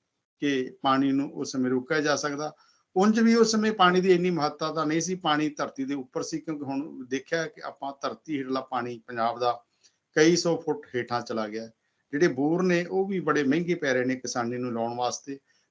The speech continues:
ਤੇ ਹੁਣ ਜਿਹੜੀ ਹੈ ਪਾਣੀ ਦੀ ਇੰਪੋਰਟੈਂਸ, ਜਿਹੜੀ ਨਹਿਰੀ ਪਾਣੀ ਦੀ, ਜਿਹੜੀ ਇਹ ਦਰਿਆਵਾਂ ਦੇ ਪਾਣੀ ਦੀ ਪੰਜਾਬ ਨੂੰ ਹੁਣ ਜਾਚ ਆਈ ਹੈ ਕਿ ਸਾਨੂੰ ਇਹਦੀ ਲੋੜ ਹੈ।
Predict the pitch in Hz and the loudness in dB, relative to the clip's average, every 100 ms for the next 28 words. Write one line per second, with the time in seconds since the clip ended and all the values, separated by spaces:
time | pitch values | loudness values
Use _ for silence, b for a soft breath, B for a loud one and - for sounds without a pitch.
0 | - 170 170 196 196 147 165 175 175 175 | 0 4 6 4 2 -2 0 2 2 4
1 | 160 165 165 175 165 135 151 156 165 - | 4 4 0 -2 -4 -2 -2 2 2 2
2 | 165 147 131 151 190 - 156 151 143 143 | 0 2 4 4 2 2 2 2 0 0
3 | 139 135 139 123 123 135 151 160 160 135 | 0 -2 -2 -2 0 2 2 0 0 -2
4 | 123 123 127 127 117 113 113 113 117 113 | -2 -4 -4 -2 0 0 0 -6 -8 -12
5 | - _ _ _ _ 71 110 120 135 143 | -14 _ _ _ _ -12 -2 6 8 8
6 | 151 131 135 127 123 120 117 123 127 123 | 4 2 2 -2 -4 -2 -4 -6 -8 -8
7 | 123 113 113 139 135 104 | -12 -4 0 2 2 0